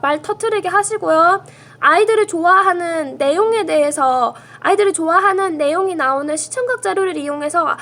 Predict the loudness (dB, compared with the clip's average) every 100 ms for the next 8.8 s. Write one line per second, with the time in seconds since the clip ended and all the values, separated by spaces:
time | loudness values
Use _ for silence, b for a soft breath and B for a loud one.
0 | B B -2 0 0 -2 -4 -2 0 0
1 | 0 0 0 0 -2 -4 -2 0 0 -2
2 | -6 -6 -8 -8 -6 -2 -2 -4 -8 -6
3 | -6 -6 -6 -2 -2 0 0 2 0 B
4 | B -6 0 2 2 2 0 -2 -4 -4
5 | -2 0 0 -2 -4 -6 -6 -4 -4 -4
6 | -6 0 0 0 B -6 0 0 2 0
7 | 2 2 2 0 -2 -2 0 0 0 -4
8 | -2 -2 0 0 0 0 -2 -4